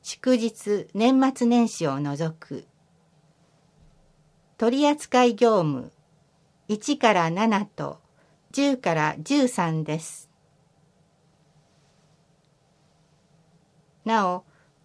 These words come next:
戸籍の届け出や印鑑登録の申請及び印鑑登録証の交付は、戸籍、住基担当で、パスポートの申請受付は、市民生活担当でのみ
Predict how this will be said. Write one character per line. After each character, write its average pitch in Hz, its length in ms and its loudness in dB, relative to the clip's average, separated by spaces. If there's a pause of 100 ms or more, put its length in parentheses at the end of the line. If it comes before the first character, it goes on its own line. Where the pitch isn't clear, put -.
(100)
戸 233 100 0
籍 277 340 0
の 240 180 4
届 247 400 2
け 247 40 6
出 226 160 2
や 214 320 0
印 262 200 2
鑑 269 300 4
登 269 200 4
録 196 240 -2
の 160 160 0
申 202 260 -2
請 175 500 -6 (140)
及 202 260 4
び 156 220 -6 (340)
印 262 220 4
鑑 269 320 2
登 254 220 4
録 240 240 0
証 226 340 0
の 208 260 -4
交 196 200 0
付 185 180 -4
は、 156 220 -4 (680)
戸 254 120 -2
籍、 196 640 -4
住 277 260 2
基 - 140 -16
担 185 260 -4
当 180 340 -2
で、 156 280 -10 (1040)
パ 220 140 0
ス - 120 -14
ポ 302 220 2
ー 294 40 0
ト 196 160 0
の 170 140 -2
申 262 300 2
請 233 280 2
受 233 220 2
付 170 300 -6
は、 147 240 -6 (300)
市 226 220 0
民 285 220 6
生 269 260 0
活 196 280 -6
担 208 260 -2
当 214 280 0
で 202 160 -4
の 233 200 2
み 196 260 0